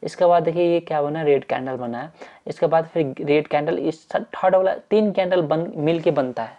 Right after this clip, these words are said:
हमेशा याद रखना, ये तीन, तीन कैंडल मिल के इवनिंग स्टार बनता है।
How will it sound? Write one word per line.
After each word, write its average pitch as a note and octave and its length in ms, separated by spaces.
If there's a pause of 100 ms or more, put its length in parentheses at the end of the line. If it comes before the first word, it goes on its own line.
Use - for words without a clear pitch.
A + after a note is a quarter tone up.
हमेशा C3+ 280
याद D#3 160
रखना, D3 260 (420)
ये D3 80 (220)
तीन, F3+ 340 (200)
तीन F3 240
कैंडल E3 400
मिल C#3+ 420
के F3+ 200 (160)
इवनिंग D#3 400
स्टार C3 300
बनता A#2+ 320
है। A2 160